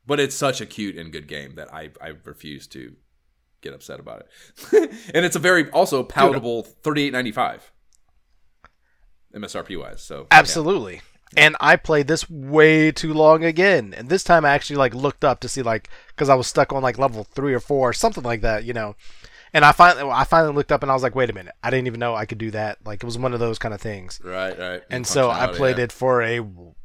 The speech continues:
Speaker 2: so long.
Speaker 1: Yeah. It's so good.
Speaker 2: It's
Speaker 1: Yeah,
Speaker 2: lovely.
Speaker 1: I, I feel like it has to have been covered in this mag already, though. It hasn't, like, I feel like they have to have already done a pro view on that. I, I don't, I do not believe that it has not appeared. And it's tough because that hal ad is so fucking,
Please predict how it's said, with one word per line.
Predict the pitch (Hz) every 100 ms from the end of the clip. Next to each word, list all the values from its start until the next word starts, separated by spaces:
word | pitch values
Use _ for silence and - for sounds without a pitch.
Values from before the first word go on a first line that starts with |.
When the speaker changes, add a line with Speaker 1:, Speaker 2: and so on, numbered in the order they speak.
| - -
Speaker 2:
so | - - - 98
long. | 85 64 - - - - -
Speaker 1:
Yeah. | 82 - - - - -
It's | -
so | - 107
good. | 131
Speaker 2:
It's | 117
Speaker 1:
Yeah, | 104
Speaker 2:
lovely. | 123
Speaker 1:
I, | 123 - - - -
I |
feel | - 453
like | -
it | -
has | 233 220
to | 190
have | 175
been | 143
covered | 226 254
in | 151
this | 127
mag | 120 143 233
already, | 107 95 92
though. | 90 85
It | 95
hasn't, | 127 131
like, | 131
I | -
feel | 240
like | 185
they | 156 147
have | 151 170
to | 160
have | 143
already | 143 139
done | 123 127
a |
pro | 104 123 123
view | 92 82
on | 87
that. | 87 98
I, | 107
I | 117
don't, | 139 139
I | 117
do | 127 147
not | 135
believe | 113 117 117 92 - - - -
that | 107
it | 98
has | 113
not | 117 101
appeared. | - 120 104 - 139
And |
it's | 151
tough | - 214 175
because | 135 147 131
that | 120
hal | 131 131 131 117
ad | 104 101
is | 101 98
so | - 98
fucking, | 92 87 90 85